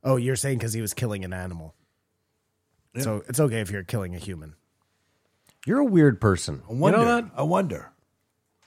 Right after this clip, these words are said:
Speaker 3: Sometimes I can't tell what character you're playing.
Speaker 2: I wonder if, uh, yeah, I get, but anyone who kills a human with a rifle is a trained sniper and they don't scope themselves.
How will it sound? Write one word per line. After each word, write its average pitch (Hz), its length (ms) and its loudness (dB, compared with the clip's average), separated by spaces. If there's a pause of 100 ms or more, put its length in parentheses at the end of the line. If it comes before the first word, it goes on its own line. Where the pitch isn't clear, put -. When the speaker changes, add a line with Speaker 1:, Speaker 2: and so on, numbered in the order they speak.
Speaker 3:
Sometimes 196 400 -4
I 160 60 2
can't 139 240 0
tell 117 180 2
what 104 120 0
character 95 340 0
you're 87 100 0
playing. 78 340 -2
Speaker 2:
I 143 160 4
wonder 147 680 0
if, 110 400 -6
uh, 87 500 -6 (1200)
yeah, 143 220 -2 (340)
I 123 80 -6
get, 113 220 -6
but 123 360 2
anyone 180 340 6
who 185 80 6
kills 147 260 6
a 120 40 4
human 127 540 4
with 117 180 0
a 107 60 2
rifle 107 460 2
is 98 160 -2
a 95 120 -2
trained 107 280 -2
sniper 107 360 -2
and 95 140 -2
they 95 60 -4
don't 87 180 -6
scope 76 280 -12
themselves. - 460 -20